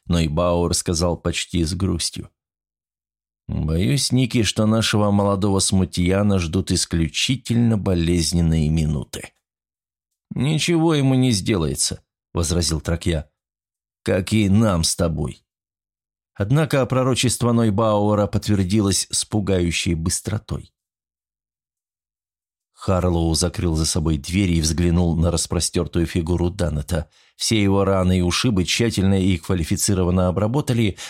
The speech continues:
но лицо выглядело так, словно он попал в страшнейшую автомобильную катастрофу. Лица практически не было видно,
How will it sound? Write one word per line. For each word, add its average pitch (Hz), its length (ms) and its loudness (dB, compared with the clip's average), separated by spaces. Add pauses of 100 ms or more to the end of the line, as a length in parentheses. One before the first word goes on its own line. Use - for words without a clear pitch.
но 120 100 2
лицо 113 480 0
выглядело 104 600 2
так, 156 240 -2
словно 113 480 2
он 123 180 2
попал 104 560 -2 (140)
в - 60 -10
страшнейшую 95 880 0
автомобильную 82 680 0
катастрофу. - 680 -6 (800)
Лица 135 380 0
практически 156 680 -2
не 139 180 2
было 117 200 0
видно, 85 480 0